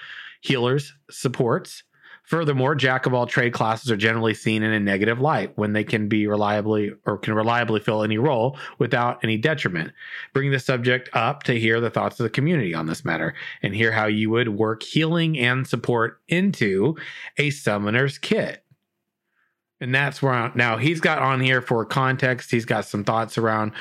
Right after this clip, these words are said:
you know, why run someone who provides healing just when you can provide the same healing or damage, right? 'Cause you don't, you know, I think from my perspective, want to trivialize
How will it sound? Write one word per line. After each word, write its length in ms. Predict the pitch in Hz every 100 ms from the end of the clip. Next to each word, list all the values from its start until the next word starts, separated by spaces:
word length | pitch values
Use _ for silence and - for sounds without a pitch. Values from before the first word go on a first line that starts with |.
| - -
you 80 | 117
know, 80 |
why 220 | 107 107 107
run 480 | 107 110 107 107 -
someone 420 | - 113 107 110
who 100 | 107
provides 460 | 104 104 104 104 98
healing 340 | 110 107 107
just 220 | 104 98
when 140 | - 101
you 60 |
can 120 | 98 98
provide 460 | 104 104 104 101 - - -
the 80 |
same 240 | - 107 101
healing 280 | 107 107 110
or 60 |
damage, 560 | 110 120 131 147 143 - - - - -
right? 280 | 151 -
'Cause 220 | - 127 120
you 140 | 135
don't, 280 | 151 147 151 - -
you 100 | 131
know, 80 | 117
I 80 |
think 400 | 117 127 120 - _ _ _
from 140 | -
my 140 | 120 127
perspective, 520 | 117 104 110 98 110
want 280 | 104 113 110
to 200 | 113 104 - - - -
trivialize 1160 | - 170 208 185 131 110 95 87 90 101 110